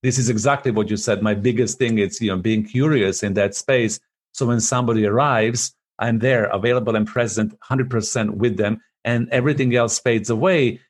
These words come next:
But we, we are just present in the moment together. And I think that's, that's wonderful.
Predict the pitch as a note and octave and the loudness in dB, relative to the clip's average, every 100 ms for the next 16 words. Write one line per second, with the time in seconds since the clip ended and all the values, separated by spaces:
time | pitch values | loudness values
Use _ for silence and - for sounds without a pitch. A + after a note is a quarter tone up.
0 | _ - A#2 B2+ C3 C3 C#3 B2 G#2+ A#2+ | _ -4 0 0 0 0 2 2 0 0
1 | A#2 - - A#2+ A#2 A2 G#2+ G#2 G#2+ G#2 | -2 -2 -4 -2 0 2 2 2 0 0
2 | G2 F#2 F#2+ G2+ F#2+ F#2 F#2+ A2 B2 D#3+ | -2 -4 -2 0 0 0 0 0 -2 -2
3 | C#3+ B2+ B2+ - A#2 - A2 A2+ G#2+ D3 | 0 0 -2 -2 -2 0 0 0 0 -2
4 | C#3 | -2